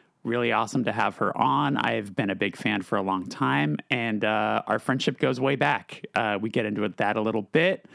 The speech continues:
Um, I wanna shout out my sponsor. Rootless Coffee Company is a small batch roaster out of Flint, Michigan, making high-end coffee with bags designed by some of the comic industry's rising stars,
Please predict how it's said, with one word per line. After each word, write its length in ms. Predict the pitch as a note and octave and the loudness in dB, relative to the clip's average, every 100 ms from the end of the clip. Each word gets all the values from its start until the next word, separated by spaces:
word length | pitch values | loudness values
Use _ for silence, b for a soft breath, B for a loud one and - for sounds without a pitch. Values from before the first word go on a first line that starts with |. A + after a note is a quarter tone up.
| B B B _ | B B B _
Um, 480 | - D3+ D3+ D3 - - | 0 2 2 2 0 0
I 60 | |
wanna 160 | D3 C#3+ | 0 0
shout 320 | - C#3+ C#3 | 2 2 4
out 240 | C#3+ - | 2 2
my 380 | - C3 B2 A#2+ - _ - | 0 2 2 0 -6 _ -16
sponsor. 800 | - - C3 A#2 A#2+ B2+ C3 G3+ - _ _ _ _ _ _ _ C3 | -12 -2 0 0 0 0 0 0 -8 _ _ _ _ _ _ _ -2
Rootless 420 | D3 - C#3+ E3+ | 0 0 0 0
Coffee 340 | E3 C3+ E3+ | 2 2 0
Company 520 | - C#3 B2+ E3 G#3 - | 0 0 2 2 0 -2
is 140 | - | -4
a 40 | |
small 300 | A#2+ E3+ C3+ | 0 2 2
batch 340 | C3 B2+ A#2 - | 2 0 0 -2
roaster 480 | A#2 A2+ - E3+ - | -2 0 0 0 0
out 180 | A2+ A#2+ | 0 2
of 180 | A2+ - | -2 -6
Flint, 380 | - - E3 D3 | -10 -2 0 2
Michigan, 540 | C3+ B2 - D3 E3+ D#3 | 0 0 0 2 2 0
making 280 | C3+ B2 | 0 -4
high-end 640 | G#2 - C#3 C#3+ C#3 C#3+ C3+ | -2 0 2 2 0 0 0
coffee 540 | D3 B2+ - F#3 G3 - | 2 2 2 2 0 0
with 180 | D3 A2 | -2 2
bags 300 | C3+ D3+ C3 | 2 2 0
designed 400 | C#3+ C3+ C#3+ C#3 | 0 2 2 2
by 100 | A#2+ | 0
some 220 | D3 C#3 | 0 0
of 60 | |
the 60 | B2 | 0
comic 380 | - B2+ D3+ - | 0 2 2 0
industry's 420 | D#3 D#3 F3+ D#3 | 0 0 -2 0
rising 400 | A#2+ B2 B2 A2+ | 2 2 0 -4
stars, 560 | - D3 C#3+ F3+ F3+ | 0 2 2 2 -2